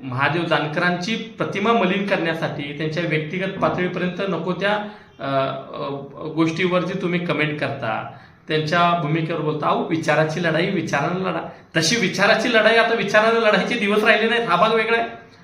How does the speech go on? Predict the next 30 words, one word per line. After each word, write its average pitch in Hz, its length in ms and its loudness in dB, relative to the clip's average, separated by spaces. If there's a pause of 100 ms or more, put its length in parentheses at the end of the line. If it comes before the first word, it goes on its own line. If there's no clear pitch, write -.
(280)
आज 202 240 4
भारतीय 180 340 2
जनता 226 240 2
पार्टीने 233 360 4
असे 233 160 2
काही 220 240 4
पेड 220 280 4
वर्कर 240 280 4
ठेवलेले 247 420 0
आहेत, - 140 -4 (360)
ही 240 160 6
लढाई 196 340 6
त्यांना 240 180 2
वेगळ्या 220 300 4
पद्धतीनं 233 480 2
लढायची 226 380 0
आहे, - 380 -6 (140)
परंतु 180 180 -2
महादेव 165 360 0
जानकरांची 185 600 -2
लढाई 196 240 0
वेगळी 139 280 0
आहे 156 100 0
बांधवांनो. 113 500 -4 (600)
म्हणून 190 400 -2 (800)
जे - 480 -2 (420)
प्रतिक्रिया 196 460 0
देत 190 240 0
आहे 214 120 0
ना, - 300 -6